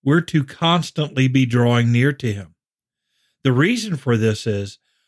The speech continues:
we are constantly in need of his strength, his guidance,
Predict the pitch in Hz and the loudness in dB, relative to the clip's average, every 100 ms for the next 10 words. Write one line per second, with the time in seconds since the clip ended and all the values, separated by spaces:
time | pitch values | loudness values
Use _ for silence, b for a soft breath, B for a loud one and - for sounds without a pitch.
0 | _ - 143 185 139 - - 165 165 - | _ 0 2 2 0 -4 -2 0 0 -2
1 | 175 143 139 135 127 120 120 143 165 120 | -6 -4 0 2 2 2 2 2 2 0
2 | 104 110 113 107 - - 131 151 - _ | -2 -4 -4 -4 -6 -2 0 0 -4 _
3 | _ _ _ 113 104 98 117 120 135 160 | _ _ _ -4 -4 -2 0 2 2 0
4 | 170 | -4